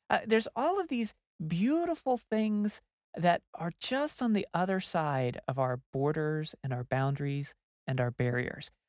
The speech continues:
I wish I had a deep Neil deGrasse Tyson voice. That's not even a Neil deGrasse Tyson voice. I wish I had a deep voice that could make you, like, wonder at the planets and the stars and think about what might actually be available for you in your ministry. But I don't.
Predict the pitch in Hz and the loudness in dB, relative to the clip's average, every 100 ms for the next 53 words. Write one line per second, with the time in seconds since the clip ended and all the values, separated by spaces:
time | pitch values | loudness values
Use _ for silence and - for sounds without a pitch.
0 | - 170 196 - 208 156 131 - 131 139 | 2 4 4 4 4 4 4 4 2 2
1 | - - _ 131 131 139 131 131 135 131 | 0 -16 _ 2 6 8 6 6 6 6
2 | 123 - 135 127 - 131 127 131 135 143 | 4 2 4 4 4 2 4 2 2 0
3 | 131 - 127 131 120 123 127 123 - 131 | 0 0 0 0 0 0 2 0 -2 -2
4 | 127 - - - - - 160 170 180 156 | -4 -6 -10 -10 -12 4 6 8 8 8
5 | - 160 160 127 131 131 139 139 147 151 | 6 4 6 6 6 6 2 -2 -2 0
6 | 160 156 - _ _ 156 139 - _ 143 | 2 0 -2 _ _ 0 0 -2 _ -6
7 | 127 135 151 185 196 196 - 165 - - | -4 0 2 4 2 0 -2 -4 -4 -6
8 | 139 135 147 - 139 131 - - 131 151 | -4 -2 -4 -6 -6 -6 -4 -2 -2 -2
9 | 196 208 - _ _ - 131 - 190 156 | -4 -6 -14 _ _ -4 -2 0 0 2
10 | 131 131 - _ _ - 147 156 143 151 | 2 2 -2 _ _ -2 0 0 0 2
11 | 147 - 135 131 120 120 127 139 135 - | 0 -2 -2 0 0 0 0 0 -4 -4
12 | 135 127 123 120 120 120 147 - 151 - | -2 0 -2 -4 -4 -4 -6 -6 -6 -6
13 | _ _ 156 165 156 117 - | _ _ 2 4 4 2 -8